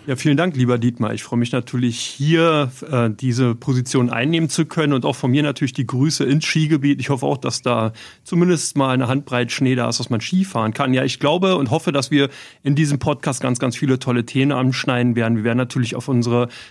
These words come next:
gemeinsame Vergangenheit zurückgucken. Da haben wir sehr, sehr viel erlebt. Wir haben ja bereits in der Vorbesprechung beide schon graue Bärte bekommen. Und ich denke, dass das auch sehr amüsant sein kann, in diesem Podcast eben über die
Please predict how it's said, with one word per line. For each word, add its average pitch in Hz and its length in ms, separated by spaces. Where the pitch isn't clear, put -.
gemeinsame 160 640
Vergangenheit 156 480
zurückgucken. 143 420
Da 123 60
haben 123 80
wir 131 100
sehr, 131 180
sehr 139 160
viel 147 280
erlebt. 131 320
Wir 143 80
haben 123 80
ja 127 40
bereits 117 320
in 123 120
der 117 220
Vorbesprechung 143 880
beide 131 260
schon 135 280
graue 127 260
Bärte 127 340
bekommen. 143 400
Und 139 180
ich 117 120
denke, 139 220
dass 127 180
das 127 180
auch 143 80
sehr 131 160
amüsant 117 400
sein 127 220
kann, 123 260
in 165 300
diesem 147 320
Podcast 127 680
eben 117 300
über 117 300
die 117 280